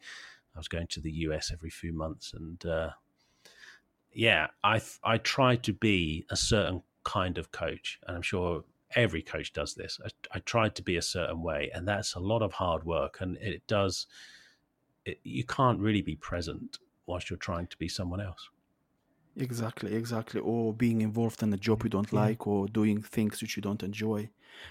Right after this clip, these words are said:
Speaker 2: And that's what I meant really when, as a coach, you just literally immersed in this work by being present, by w-, by, by surrendering and doing things which,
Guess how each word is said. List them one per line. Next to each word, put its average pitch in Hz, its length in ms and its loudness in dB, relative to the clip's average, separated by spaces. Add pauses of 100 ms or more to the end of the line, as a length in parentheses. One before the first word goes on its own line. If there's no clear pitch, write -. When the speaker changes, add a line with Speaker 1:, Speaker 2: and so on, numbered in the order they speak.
Speaker 2:
And 120 220 0
that's 139 180 4
what 135 140 2
I 123 60 6
meant 113 320 4
really 101 220 2
when, 101 340 -2 (420)
as - 140 -8
a 107 60 -2
coach, 113 380 0
you 107 80 0
just 104 400 -2 (240)
literally 101 680 -2 (140)
immersed 107 600 4
in 98 120 -4
this 90 200 -2
work 92 460 -2 (240)
by 98 120 -4
being 101 260 0
present, 107 420 -2
by 98 140 -4
w-, 98 240 -6 (240)
by, 98 400 -6 (280)
by 110 180 -2
surrendering 113 680 2
and 87 260 -6 (440)
doing 113 180 2
things 117 320 0
which, - 380 -2